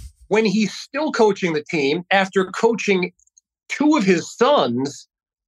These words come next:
from his second marriage, you know, he had those, he had Buddy and Jimmy when he was older, and he coaches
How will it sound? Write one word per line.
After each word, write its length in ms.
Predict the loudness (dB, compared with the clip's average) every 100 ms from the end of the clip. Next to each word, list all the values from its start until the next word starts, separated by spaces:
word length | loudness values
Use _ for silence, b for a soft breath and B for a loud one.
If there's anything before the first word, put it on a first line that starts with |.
| _ _ _ _
from 160 | 2 2
his 280 | 2 -2
second 380 | -2 0 0 0
marriage, 720 | 0 2 2 0 -4 -12 -14 _ _ _ _ _
you 80 | -4
know, 100 | -2
he 180 | -2 0
had 200 | 0 2
those, 280 | 2 2 0
he 240 | -2 0
had 260 | 0 0 -2
Buddy 340 | 0 2 0
and 120 | 0
Jimmy 340 | 0 0 2 2
when 180 | 2 2
he 140 | 0
was 180 | 0 2
older, 480 | 4 4 2 0 -6 b b b _ -2
and 140 | 0
he 80 | 2
coaches 520 | 2 2 2 2 0